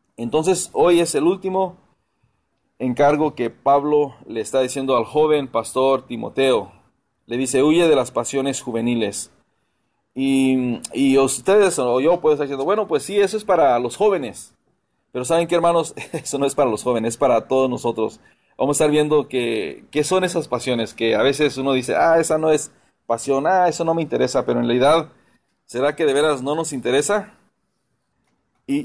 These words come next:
y este es un cargo muy, muy importante y muy especial, es crucial para la juventud, pero ¿saben? También es para nosotros, para nosotros que ya estamos no tan jóvenes, ¿no?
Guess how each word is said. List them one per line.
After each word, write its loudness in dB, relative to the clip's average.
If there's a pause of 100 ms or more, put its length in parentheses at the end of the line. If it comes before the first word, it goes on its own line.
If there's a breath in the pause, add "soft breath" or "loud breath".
y 2
este 2
es -2
un 0
cargo 2
muy, -2
muy 0
importante 0
y 2
muy 0
especial, 0
es -2
crucial 0
para 0
la -4
juventud, -6
pero -2
¿saben? 0
También -2
es -4
para 0
nosotros, -4 (260)
para 0
nosotros -4
que 0
ya 4
estamos 0 (140)
no -2
tan 0
jóvenes, 0
¿no? -2